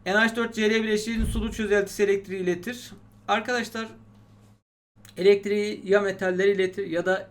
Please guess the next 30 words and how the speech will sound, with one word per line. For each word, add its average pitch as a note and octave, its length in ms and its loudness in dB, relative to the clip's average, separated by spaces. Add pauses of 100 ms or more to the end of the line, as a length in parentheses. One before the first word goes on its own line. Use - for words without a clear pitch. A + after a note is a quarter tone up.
içerisinde F#3 580 -8
iyon F#3 380 -2
bulunduran E3+ 400 -6
çözeltiler C#3+ 580 -10
iletir. C3 420 -10 (380)
İçerisinde E3+ 460 -8
iyon D#3+ 200 -6
olduğundan D#3 480 -8
dolayı C3+ 240 -8
yani B2 100 -6
suya C#3+ 260 -4
attığında, C#3+ 640 -6 (800)
e, C3 80 -4 (460)
N E3+ 100 -6
H E3+ 240 -4
dört G3 340 -2
artı E3 380 0
ve G#3 140 -2
C F3 200 0
L - 20 2
eksi F3+ 400 -2
iyonlar E3+ 200 -4
olacak F3 300 -4
elektriği D3 440 -8
iletir D3+ 420 -8 (100)
diyeceğiz. A#2 560 -8
Tamam G#3 240 -12
mı? D3 120 -12 (1500)
Üçüncü A#3 320 -6
soru. G3+ 400 0